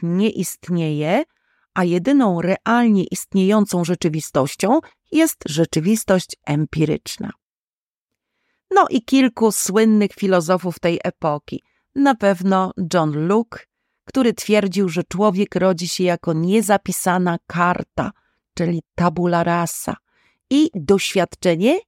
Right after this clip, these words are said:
jest najważniejszym elementem poznawczym. To również Immanuel Kant, jego postawa to filozofia krytyczna.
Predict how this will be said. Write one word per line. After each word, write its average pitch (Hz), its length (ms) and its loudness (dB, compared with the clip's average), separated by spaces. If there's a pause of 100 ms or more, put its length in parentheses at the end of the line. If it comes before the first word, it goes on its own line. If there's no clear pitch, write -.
jest 190 380 -2
najważniejszym 185 920 0
elementem 151 640 -2
poznawczym. 147 720 -6 (1120)
To 339 160 4
również 277 460 -2
Immanuel 214 640 2
Kant, 160 480 -4 (160)
jego 202 440 0
postawa 196 500 0
to 185 140 -2
filozofia 175 640 -2
krytyczna. - 880 -4